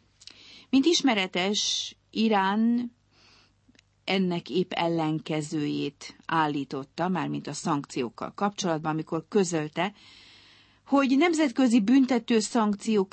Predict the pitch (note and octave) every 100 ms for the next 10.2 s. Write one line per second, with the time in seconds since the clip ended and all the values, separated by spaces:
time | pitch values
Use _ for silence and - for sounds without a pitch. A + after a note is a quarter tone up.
0 | - - B3+ A#3 F3+ D#3+ D3 C#3+ D#3+ D3
1 | C#3 B2 D3 C#3+ C#3 - E3 F#3+ E3+ D#3+
2 | D3 D3 D#3 D#3+ _ - - - - E3
3 | E3 C#3 C#3+ G#3 B3+ - _ _ - -
4 | - _ _ - A#3 - - - - -
5 | G#3+ A#3 A3+ G#3+ G#3 F#3+ F#3 F3+ F#3 F#3+
6 | E3+ F3 A3 A3 G3 F#3 F3+ F3 E3 E3
7 | E3 - E3+ E3 E3 E3 - F3+ F#3+ F#3
8 | D#3 - D#3 - C#3 C#3+ A#2 A#2+ C3+ D3+
9 | D3+ F2 - - D3 C#3+ A#2 G2+ C#2+ -
10 | -